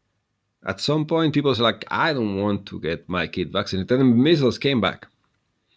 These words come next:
And measles is, measles is a, is an illness that can kill people.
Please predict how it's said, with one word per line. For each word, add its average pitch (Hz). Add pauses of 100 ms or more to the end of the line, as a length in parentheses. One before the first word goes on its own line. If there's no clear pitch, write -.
(580)
And 117
measles 196
is, 185
measles 170
is 113
a, 113 (100)
is 101
an 98
illness 123
that 90
can 87
kill 247
people. -